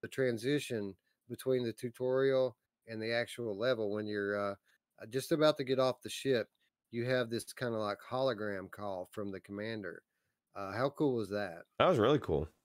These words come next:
Speaker 2: I was impressed with, I mean, obviously it's, uh, you know, it's, it shouldn't be that impressed with it, but, you know, it seemed like they, he was really talking to me, right? No matter where I moved, he was following. Um, and then the backdrop of the,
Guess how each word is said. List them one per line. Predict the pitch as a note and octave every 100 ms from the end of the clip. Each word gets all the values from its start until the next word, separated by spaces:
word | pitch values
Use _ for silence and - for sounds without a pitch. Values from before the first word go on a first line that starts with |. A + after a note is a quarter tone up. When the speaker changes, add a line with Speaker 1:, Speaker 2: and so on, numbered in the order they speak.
| _ _ _ _
Speaker 2:
I | A2 E3+
was | B3
impressed | A3+ D3 C3 B2
with, | A#2 G#2+
I |
mean, | D#3+ D#3+
obviously | C3+ B2 A2 F#2+ F2 E2
it's, | E2 - -
uh, | E2+ D#2+ D#2 - _ _ _ _ _
you | - F2+
know, | D2+ D2
it's, | D#2 D#2 - - -
it | D#2+ - _ _ _ _ -
shouldn't | - D#3+ A#2
be |
that | F#2+ F2 D#2
impressed | F2 E2 E2 -
with | E2
it, | D#2+
but, | - - -
you | F#2
know, | F2+ E2+
it | E2
seemed | - C3
like | G#2+ F#2+
they, | G2 F#2+
he | F#2
was | G2+
really | F#2+ G2 F2+
talking | G2 F2+ F#2+ E2+
to | D#2 D#2+
me, | C#2+
right? | D2 D#2+
No | E2+
matter | F2 E2+ E2+
where | E2+ F#2
I | F2
moved, | E2+ F2+ F2+ E2+
he |
was | D#2 D#2
following. | - E2+ E2 E2+ E2 D#2+ _ _ _ -
Um, | - E2+ E2 -
and | F#2
then | G2
the | F#2
backdrop | F2 F2+ F#2 - G2 F2 -
of | E2+
the, | D#2+ D2